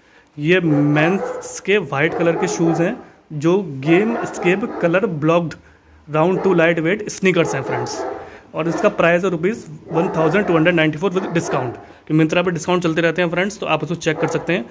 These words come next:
इसका link भी मैं share कर दूंगा। काफ़ी comfortable सोल है इसका और synthetic leather इसमें यूज़ की गई है।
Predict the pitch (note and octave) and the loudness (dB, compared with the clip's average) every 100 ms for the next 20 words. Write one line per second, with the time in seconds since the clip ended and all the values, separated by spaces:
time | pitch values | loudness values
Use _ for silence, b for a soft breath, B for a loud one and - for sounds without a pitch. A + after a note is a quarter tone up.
0 | B - - F3 E3+ F#3 G3+ F#3 F3 E3 | B -8 2 4 4 2 0 2 0 0
1 | D#3 D#3 F#3+ - B B - - - - | -2 -2 -4 -6 B B -14 -10 -8 -4
2 | E3 G3 G#3 F3 D#3 F#3 F#3+ G3 G3+ - | 0 2 2 2 2 2 2 2 -2 0
3 | F3 F3 F3+ F#3 - B3 - - - - | 2 4 2 0 -4 -4 -4 -6 -6 -2
4 | E3+ E3+ F3+ F3 G3+ F#3 E3 E3+ D#3 G#3+ | 0 2 0 0 0 2 2 2 0 0
5 | E3+ D#3+ D#3 C3 B2 | 2 2 0 0 -2